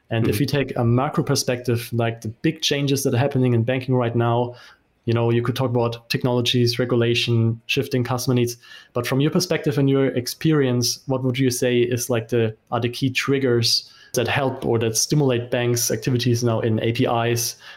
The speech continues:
Speaker 1: and opening up their data and products to the outside
Speaker 2: Mm-hmm.
Speaker 1: world?
Speaker 2: Mm-hmm. Uh, first of all, the project that you mentioned that you will be working on, I think that's a, sounds very, very interesting. So you definitely have to keep me in the loop.
Speaker 1: <laughs> I will, yeah.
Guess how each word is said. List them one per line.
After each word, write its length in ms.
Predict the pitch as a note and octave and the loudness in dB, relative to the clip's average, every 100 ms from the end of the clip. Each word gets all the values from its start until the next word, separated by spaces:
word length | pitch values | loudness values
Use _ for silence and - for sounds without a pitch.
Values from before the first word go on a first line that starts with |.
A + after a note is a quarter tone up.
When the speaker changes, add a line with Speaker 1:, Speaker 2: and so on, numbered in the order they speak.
| - | -8
Speaker 1:
and 100 | A#2 | -4
opening 340 | A#2 A#2 A2+ | -2 0 0
up 200 | A2+ A2+ | -2 -2
their 140 | A2+ A2 | -2 0
data 280 | A#2 A#2 | 0 0
and 160 | A2+ A2+ | -2 -2
products 480 | - A2+ - - - _ | -2 -4 -4 -8 -12 _
to 100 | - | -2
the 100 | A2+ | 0
outside 280 | A2 A2+ G#2+ | 0 0 0
Speaker 2:
Mm-hmm. 60 | A2+ | 0
Speaker 1:
world? 200 | G#2+ - _ _ _ _ - | 0 -4 _ _ _ _ -6
Speaker 2:
Mm-hmm. 200 | G#2+ A#2 - - - - | -4 -4 -6 -20 -20 -8
Uh, 200 | G#2 G#2 | -2 -2
first 260 | - A#2+ - | 0 -4 -2
of 140 | G#2+ | -2
all, 100 | G#2 | -2
the 100 | G2+ | -2
project 440 | - A2+ G#2+ G2 | -2 -2 0 -2
that 100 | G2 | 0
you 160 | F#2+ G2+ | 0 2
mentioned 400 | G2+ G#2+ - A2 | 2 0 -2 -2
that 120 | F#2+ | -2
you 140 | F#2 G2 | -4 -2
will 120 | G2 | -2
be 320 | G2 F#2+ F2+ - | -2 -2 -2 -4
working 320 | G2+ G#2 G2 | -2 0 0
on, 180 | F#2 F#2+ | 0 0
I 60 | F2+ | -2
think 220 | F#2+ F2+ | -2 -2
that's 200 | F2 - | -2 -2
a, 220 | F2+ E2+ - - - - | -2 -2 -8 -20 -20 -12
sounds 320 | - G#2 F#2 | -2 -2 -2
very, 300 | F#2+ G#2+ A#2 | -2 0 0
very 280 | G#2 G2+ F#2 | 0 -2 -2
interesting. 460 | G2+ A2 - G#2 | -2 -4 -2 -4
So 140 | G2 G2 | -4 -4
you 120 | F#2 | -4
definitely 480 | F2 F#2+ G2 F#2 F#2 | -4 -4 -4 -2 -2
have 160 | F#2+ | -2
to 80 | - | -6
keep 200 | - F#2+ | -8 -6
me 80 | F#2 | -4
in 60 | F2+ | -4
the 60 | |
loop. 220 | F2 G2 - _ _ - | -4 -4 -6 _ _ -6
Speaker 1:
<laughs> 40 | - C3+ | -4 -2
I 60 | A#2+ | 0
will, 220 | B2 A2+ | 0 2
yeah. 380 | A2+ C#3+ E3 | 0 -2 -4